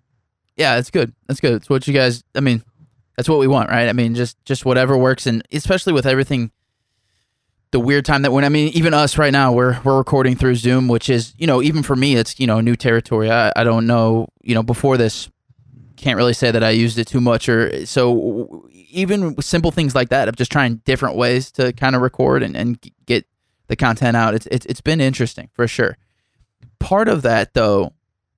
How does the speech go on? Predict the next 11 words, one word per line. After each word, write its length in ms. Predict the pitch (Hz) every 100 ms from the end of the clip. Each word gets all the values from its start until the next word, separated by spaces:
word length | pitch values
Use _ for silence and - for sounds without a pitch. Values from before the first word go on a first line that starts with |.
| _
fellas, 500 | 139 117 110 107 - _ _ _
has 240 | 139 131
been 440 | 123 143 139 135 127 _ _ _ _ _ _ _ _ _ _ _ _ _ _ _
surviving 760 | - - 165 143 139 165 156 131
us 320 | 117 107 - - -
through 560 | 139 143 135 117 117 -
the 80 | -
quarantine 540 | - 139 117 113 123 113
has 120 | 110
been 320 | 139 127 117 _ _
media, 380 | 135 143 165 -